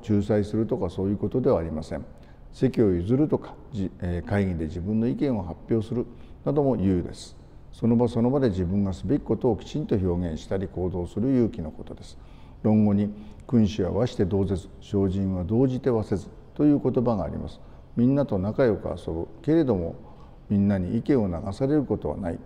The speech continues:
というのが君子である。そういう意味で私たちも君子を目指していくのがいいかな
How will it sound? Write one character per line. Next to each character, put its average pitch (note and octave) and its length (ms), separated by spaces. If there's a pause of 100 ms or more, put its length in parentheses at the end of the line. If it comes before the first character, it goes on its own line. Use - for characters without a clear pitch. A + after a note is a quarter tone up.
(100)
と C3+ 80
い C3+ 60
う C#3+ 120
の D#3 120
が G#2 100
君 G2+ 260
子 - 140
で E2 120
あ - 40
る。 - 60 (420)
そ G2+ 180
う G2+ 60
い G#2+ 120
う - 20
意 A2+ 40
味 A2 120
で F#2+ 80
私 F2+ 320
た G2 100
ち - 120
も D3+ 140
君 G2 240
子 F2+ 140
を E2 60
目 D#2 100
指 E2+ 140
し - 80
て - 80
い - 40
く F#2+ 100
の A#2 100
が B2+ 120
い A2+ 100
い G#2+ 40
か D2 120
な D#2+ 160